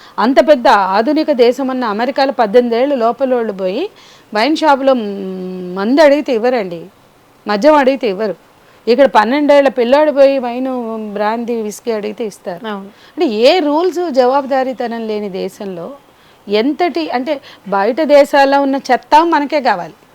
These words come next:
Speaker 1: మనకి లేని చెత్త మనకే కావాలి. వాడు పిజ్జా, బర్గర్లు, మెక్‌డొనాల్డ్ ఇంకేదో తింటే అవి మనం తినాలి.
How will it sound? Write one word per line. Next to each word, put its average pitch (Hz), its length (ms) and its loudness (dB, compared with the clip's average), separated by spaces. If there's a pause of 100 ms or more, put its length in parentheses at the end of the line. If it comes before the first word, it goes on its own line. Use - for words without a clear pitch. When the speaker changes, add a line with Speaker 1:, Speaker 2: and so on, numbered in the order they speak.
(280)
Speaker 1:
మనకి 240 260 0
లేని 262 440 4
చెత్త 320 300 2
మనకే 285 360 -2
కావాలి. 202 380 -4 (340)
వాడు 226 280 4
పిజ్జా, 233 400 2
బర్గర్లు, 262 580 2
మెక్‌డొనాల్డ్ 254 800 -2 (280)
ఇంకేదో 247 480 4
తింటే 247 340 -2
అవి 277 260 0
మనం 269 300 2
తినాలి. 226 400 -4